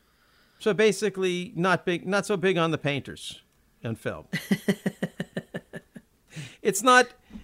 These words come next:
Speaker 1: you, you see 'em, but it's not like you, it's not like, "Oh, there's another movie about a great painter. I gotta go see it." <laughs> Um, yeah, if, uh, if you're listening and you wanna recommend good films about painters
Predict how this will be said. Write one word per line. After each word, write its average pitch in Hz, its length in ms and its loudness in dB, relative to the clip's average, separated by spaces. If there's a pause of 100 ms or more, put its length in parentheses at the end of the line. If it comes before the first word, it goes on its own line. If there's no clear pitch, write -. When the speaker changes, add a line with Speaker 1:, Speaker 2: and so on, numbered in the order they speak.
(160)
Speaker 1:
you, 320 280 4
you 240 120 4
see 262 240 4
'em, 165 120 4
but 156 140 4
it's 160 140 -4
not 190 160 0
like 165 240 4
you, 170 180 2
it's - 140 0
not 226 80 8
like, 180 280 4
"Oh, 196 280 6
there's 175 160 4
another 190 260 2
movie 185 240 4
about 160 220 6
a 165 40 2
great 156 240 2
painter. 139 320 0
I 120 80 -4
gotta 123 220 -2
go 120 140 -4
see 110 220 -8
it." 69 140 -12 (680)
<laughs> - 500 -10 (1700)
Um, 151 760 4 (880)
yeah, 165 380 4
if, 147 160 -4
uh, 196 200 6
if 196 200 2
you're 214 140 4
listening 208 500 2
and 170 140 0
you 185 140 -2
wanna 170 220 2
recommend 160 640 2
good 165 320 -4
films 156 560 0
about 139 440 0
painters 147 680 -4